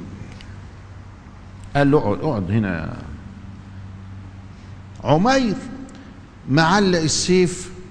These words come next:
في رقبته، ما هو زي ايه، عمليه انتحاريه، يروح يقتل النبي يقتلوه وخلاص، بس هو يبقى شاف بتاع،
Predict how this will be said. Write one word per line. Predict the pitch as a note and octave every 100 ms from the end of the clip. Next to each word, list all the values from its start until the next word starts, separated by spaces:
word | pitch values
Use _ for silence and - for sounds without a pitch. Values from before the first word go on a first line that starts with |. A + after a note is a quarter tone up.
| - - -
في | B2
رقبته، | D3 E3 - - A#2
ما | B2
هو | D3+ F3+
زي | D#3 D3 C#3+
ايه، | D#3+ F3 D#3+ - - -
عمليه | A#2+ D3+ F#3
انتحاريه، | F3+ C3+ C#3 C3 C3 B2+ G#2 C#2+ - - - - - - A3+
يروح | A3
يقتل | E3+ E3+ D3 C3+
النبي | C3 F3 D#3+
يقتلوه | C#3+ G#2 C3+ C3+ G#3+ E3+
وخلاص، | D#3+ A#2+ A#2+ A2 E2 - - - - - - - -
بس | D3+ -
هو | D#3 D3+
يبقى | D3 C3+
شاف | B2 F3 - - C#3+ C3
بتاع، | B2+ A#2+ B2 E3+ F#3+